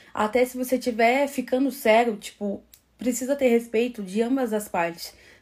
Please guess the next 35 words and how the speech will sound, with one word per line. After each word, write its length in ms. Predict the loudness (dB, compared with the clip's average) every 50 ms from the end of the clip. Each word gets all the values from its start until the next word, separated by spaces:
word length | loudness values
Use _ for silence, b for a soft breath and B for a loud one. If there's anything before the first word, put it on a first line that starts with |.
| B
Não 220 | -4 -2 -2 -2 -2
só 160 | -2 -2 -2
de 160 | -2 -2 -4 -8
mim 340 | -6 -4 -2 -2 -2 -2
ou 140 | -2 -4 -6
só 180 | -6 -6 -6 -6
de 140 | -6 -6 -6
outra 200 | -6 -6 -8 -12
pessoa. 400 | -12 -12 -10 -8 -8 -8 -8 -8 -10 -10
Os 180 | -10 -10 -8 -4
dois 440 | -2 -2 -2 0 -2 -4 -4 -4 -4
têm 160 | -6 -6 -6
que, 180 | -6 -10 -14 -14
tipo, 200 | -14 -14 -16 -14
sossegar, 480 | -14 -12 -10 -8 -6 -6 -4 -4 -4 -6
entendeu? 440 | -6 -8 -10 -8 -6 -6 -6 -6 -6 b b b b b b b b b b b
Mas, 500 | -2 0 0 2 2 2 0 -2 -6 -12
tipo, 260 | -12 -12 -6 -2 0 2
ai, 300 | 2 2 4 4 6 6
aí 140 | 6 4 4
o 60 | 2
pessoal 280 | 2 0 2 2 0 -2
ficar 300 | -2 -6 -6 -4 -4 -2
falando 560 | 0 0 2 4 4 4 4 4 2 0 2
lá, 600 | 2 2 4 4 4 4 4 2 2 2 0 0
"Ah, 40 | 0
não, 140 | 0 0 0
não, 100 | 0 0
não", 240 | 0 0 0 -2 -2
gente, 260 | -2 -2 -4 -4 -4
pelo 100 | -4 -2
amor 140 | -2 -2 -2
de 60 | -2
Deus, 220 | -2 -2 -2 -2 -4
né? 140 | -8 -8